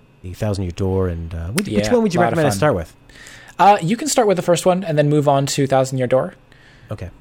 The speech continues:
Speaker 2: Because
Speaker 1: So I
Speaker 2: the, the first game is, like, really great. Um, this, the Thousand Year Door, I think, is a better game than the first game,
Speaker 1: Mm-hmm.
Speaker 2: but it has a little more, like, um, reuse of environments. And I talked about that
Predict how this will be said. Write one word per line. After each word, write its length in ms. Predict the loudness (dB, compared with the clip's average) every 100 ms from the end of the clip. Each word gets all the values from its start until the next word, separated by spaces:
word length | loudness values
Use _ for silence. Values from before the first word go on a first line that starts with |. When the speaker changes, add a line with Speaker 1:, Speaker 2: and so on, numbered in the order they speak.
| -20 -14
Speaker 2:
Because 320 | -6 0 2 2
Speaker 1:
So 20 |
I 20 |
Speaker 2:
the, 200 | 2 2
the 80 | 2
first 260 | 2 2 2
game 240 | 0 0
is, 320 | 4 4 4
like, 140 | 0 0
really 340 | 0 2 4 4
great. 460 | 4 2 0 -6 -2
Um, 540 | 0 0 -2 -8 -10
this, 520 | -2 -2 -2 -4 -8 -2
the 220 | 2 2
Thousand 340 | 4 2 2
Year 100 | 0
Door, 520 | 0 2 4 6 4 0 -20 -20 -20 _ _
I 240 | 0 2 2
think, 320 | 0 -2 0
is 100 | 2
a 120 | 2
better 340 | 2 2 4 4
game 260 | 2 2 0
than 100 | -2
the 80 |
first 300 | -2 0 0 -2
game, 260 | -4 -4
Speaker 1:
Mm-hmm. 280 | -8 -8 0
Speaker 2:
but 120 | 2
it 80 | 2
has 540 | 0 0 4 4 2 -4 -2
a 140 | 2 2
little 680 | 2 0 2 4 2 0 -2
more, 440 | -2 2 4 2
like, 500 | 2 -2 -2 -16 -16 -4
um, 600 | 0 2 0 -2 -8 -12 -16 -20 -20 -20 _
reuse 380 | 0 2 4 0
of 80 | -2
environments. 580 | 0 0 0 -2 -4 -6
And 60 |
I 40 | -4
talked 240 | -4 -4
about 260 | -2 -2 0
that 520 | 0 0 -2 -8 -12